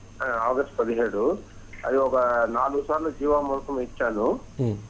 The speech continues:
Speaker 1: ఒకసారి కోనోవీటర్, ఆ, ఇది అంటే, ఆ,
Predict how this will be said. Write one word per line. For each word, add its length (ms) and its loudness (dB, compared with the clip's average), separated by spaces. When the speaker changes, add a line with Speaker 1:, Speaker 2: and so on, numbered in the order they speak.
Speaker 1:
ఒకసారి 460 -2
కోనోవీటర్, 580 2
ఆ, 760 4
ఇది 280 -2
అంటే, 520 4
ఆ, 400 2